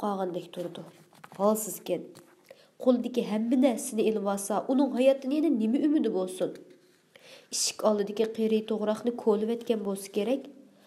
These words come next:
To'g'roqning o'rnida yo'g'on bir o'rak turdi. Yangi ochilgan etizlarning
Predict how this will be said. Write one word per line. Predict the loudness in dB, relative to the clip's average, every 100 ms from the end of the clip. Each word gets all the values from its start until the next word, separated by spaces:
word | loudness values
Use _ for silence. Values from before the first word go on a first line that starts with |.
| -20 _ -4
To'g'roqning | 0 0 0 0 0
o'rnida | 0 -2 -2 0 -2 0 2
yo'g'on | 2 2 0 0
bir | 0 0
o'rak | 0 0 -2
turdi. | -4 -2 -4 -6 -12 -20 _ _ _ _ -20 -20 -8 2
Yangi | 4 4 2
ochilgan | 0 -2 -2 -2 -4
etizlarning | -6 -6 -6 -4 -4 -4